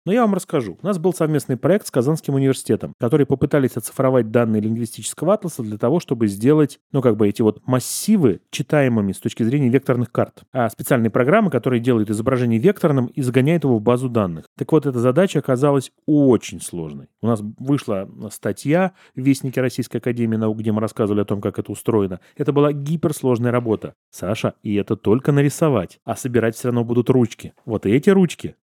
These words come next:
которые мы с вами, собственно, сейчас и тренируем, слушая все эти записи. То есть, к сожалению, пока напустить, например, цифровую программу на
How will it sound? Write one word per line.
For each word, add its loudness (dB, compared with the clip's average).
которые 0
мы -2
с -6
вами, 0
собственно, -2
сейчас -4
и -6
тренируем, 4
слушая -2
все 0
эти -2
записи. -6
То -4
есть, 0
к -16
сожалению, 4
пока -2
напустить, -4
например, -2
цифровую 2
программу 0
на 0